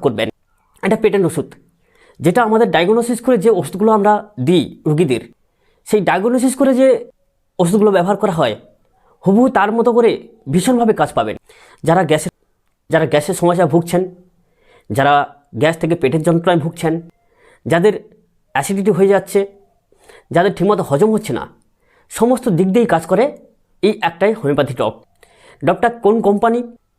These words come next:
কোথা থেকে পাবেন এবং কিভাবে খাবেন, সমস্ত কিছু এই ভিডিওর মাধ্যমে আমি আলোচনা করব। অতএব আবারও বলছি, ভিডিওটাকে প্রথম থেকে শেষ পর্যন্ত দেখুন। তাহলে চলুন আজকের যে এই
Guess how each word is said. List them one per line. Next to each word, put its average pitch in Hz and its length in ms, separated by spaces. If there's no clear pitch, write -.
কোথা 143 240
থেকে 175 200
পাবেন 135 220
এবং 202 220
কিভাবে 208 260
খাবেন, 165 260
সমস্ত 233 360
কিছু 226 160
এই 208 80
ভিডিওর 170 220
মাধ্যমে 170 280
আমি 165 100
আলোচনা 131 320
করব। 113 140
অতএব 170 200
আবারও 226 260
বলছি, 147 240
ভিডিওটাকে 185 380
প্রথম 196 260
থেকে 208 200
শেষ 165 160
পর্যন্ত 170 220
দেখুন। 110 200
তাহলে 185 180
চলুন 247 180
আজকের 175 320
যে 240 80
এই 214 100